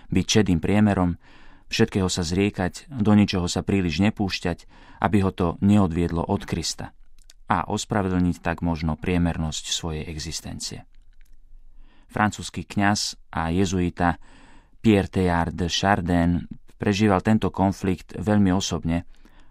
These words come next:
lebo okrem toho, že bol kňazom, bol i vedcom, paleontológom. Stal sa i členom Francúzskej akadémie vied. V roku tisíc deväťsto päťdesiat sedem napísal:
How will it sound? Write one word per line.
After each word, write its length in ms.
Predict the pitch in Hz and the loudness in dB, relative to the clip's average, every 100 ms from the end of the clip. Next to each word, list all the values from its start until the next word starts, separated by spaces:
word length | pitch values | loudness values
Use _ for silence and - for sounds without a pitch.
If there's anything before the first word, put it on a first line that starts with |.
| - | 0
lebo 160 | 101 | 2
okrem 240 | 113 120 95 | 4 4 2
toho, 240 | 120 123 | 2 0
že 160 | 95 92 | 0 -2
bol 160 | 87 | -2
kňazom, 560 | 82 101 107 104 107 - - 107 | -2 0 2 2 0 -2 -4 -2
bol 240 | 98 90 | 0 0
i 160 | 90 87 | 0 -2
vedcom, 560 | 87 - 78 73 82 | -2 -4 -6 -8 -4
paleontológom. 880 | 104 95 78 76 78 78 73 71 - | -2 0 -2 -4 -6 -6 -8 -10 -12
Stal 240 | - 98 | -4 -2
sa 160 | 95 87 | -2 -4
i 80 | 80 | -4
členom 320 | - 85 82 | -2 -2 -2
Francúzskej 480 | 82 82 80 - 78 | -4 -6 -6 -8 -8
akadémie 480 | 80 80 78 78 78 | -6 -4 -2 -2 -4
vied. 320 | 78 69 - - - - - - - - - | -6 -10 -14 -20 -20 -20 -20 -20 -20 -20 -2
V 60 | 117 | -2
roku 240 | 117 104 | 0 -2
tisíc 240 | 117 101 | -2 -2
deväťsto 400 | 85 98 95 - | -2 -2 -2 -6
päťdesiat 400 | 80 92 87 82 | -4 -4 -4 -6
sedem 320 | 78 87 78 78 | -6 -4 -2 -2
napísal: 640 | 80 82 76 - - | -2 -4 -6 -8 -10